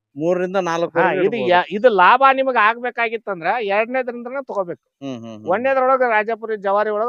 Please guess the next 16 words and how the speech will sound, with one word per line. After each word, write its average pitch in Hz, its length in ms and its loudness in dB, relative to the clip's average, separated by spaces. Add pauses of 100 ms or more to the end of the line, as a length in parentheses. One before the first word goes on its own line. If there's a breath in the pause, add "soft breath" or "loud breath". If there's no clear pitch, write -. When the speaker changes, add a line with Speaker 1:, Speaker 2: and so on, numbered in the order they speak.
Speaker 2:
ಲಾಭ 190 220 -2 (140)
ಕಡಿಮೆ 202 260 -4
ಅಂದ 170 120 -8
ಸರ್. 120 220 -16 (160)
Speaker 1:
ಹ್ಮ್, 113 200 -12
ಹ್ಮ್, 101 100 -20
ಹ್ಮ್. 98 360 -20
Speaker 2:
ಎರಡನೇದು 262 500 4
ಮೂರನೇದು 247 400 0
ಬಹಳ 214 200 0
ಚೆನ್ನಾಗಿ 185 320 -8
ಬರ್ತದೆ. 120 560 -18
Speaker 1:
ಓ, 117 80 -8
ಹೋ, - 0 -
ಹೋ, 107 180 -12
ಹೋ. 101 160 -20